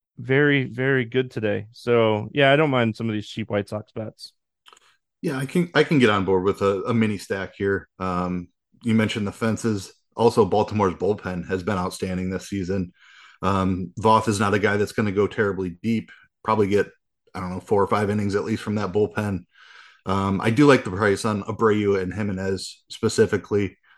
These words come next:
Speaker 2: Um, so wouldn't mind a little two or three man from, from the White Sox, but probably won't be a full stack for me either.
Speaker 1: I don't have any interest in the Baltimore bats. You know, the guys that I wanna play are Adley Rutschman and Mullins, Santander, and they're all kind of priced up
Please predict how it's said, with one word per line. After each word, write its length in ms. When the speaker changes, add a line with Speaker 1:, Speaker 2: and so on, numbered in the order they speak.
Speaker 2:
Um, 420
so 260
wouldn't 240
mind 180
a 40
little 160
two 180
or 60
three 160
man 240
from, 360
from 120
the 80
White 220
Sox, 420
but 140
probably 240
won't 180
be 60
a 60
full 160
stack 240
for 80
me 160
either. 220
Speaker 1:
I 60
don't 160
have 200
any 120
interest 320
in 100
the 80
Baltimore 500
bats. 680
You 80
know, 120
the 80
guys 260
that 80
I 40
wanna 200
play 240
are 140
Adley 280
Rutschman 460
and 100
Mullins, 560
Santander, 720
and 140
they're 140
all 120
kind 240
of 120
priced 400
up 180